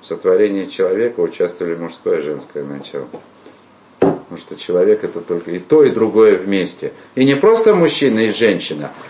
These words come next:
а и тот, кто несёт добро, потому что он компаньон Всевышнего в исправлении мира, и тот, кто его получает.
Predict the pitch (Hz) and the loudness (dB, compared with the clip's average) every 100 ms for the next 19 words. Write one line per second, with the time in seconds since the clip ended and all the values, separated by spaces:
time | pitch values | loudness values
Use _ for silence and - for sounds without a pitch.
0 | - - 131 151 208 208 - 170 160 156 | -8 2 2 4 4 2 2 2 4 2
1 | - 240 254 170 170 156 202 120 - - | 4 6 6 4 2 4 6 6 4 2
2 | 107 - 143 147 - 135 135 - 139 139 | 2 4 4 2 4 4 4 4 2 4
3 | 151 156 160 139 - 139 143 139 127 113 | 2 4 2 2 2 2 4 2 2 2
4 | 104 117 - 120 117 120 113 113 117 123 | 4 2 0 2 2 2 0 0 0 2
5 | 101 90 165 175 202 196 - 170 151 151 | 2 2 2 2 2 0 2 4 4 4
6 | 151 147 139 - 135 98 80 - | 4 4 2 2 4 6 4 0